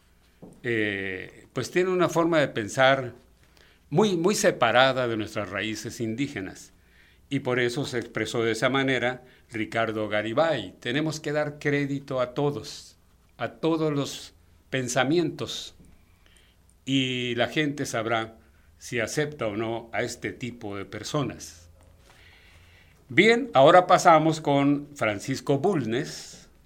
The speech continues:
eh, reconocido intelectual y político. "El maíz ha sido el eterno pacificador de las razas indígenas americanas y el fundador de su repulsión por civilizarse".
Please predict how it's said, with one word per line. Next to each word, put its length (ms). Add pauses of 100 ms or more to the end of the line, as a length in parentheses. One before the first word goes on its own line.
(120)
eh, 260
reconocido 720
intelectual 640
y 60
político. 680 (1200)
"El 180
maíz 600
ha 140
sido 460
el 120
eterno 640
pacificador 1040 (380)
de 100
las 180
razas 520
indígenas 720
americanas 840 (460)
y 120
el 120
fundador 720
de 240
su 400
repulsión 880
por 180
civilizarse". 1000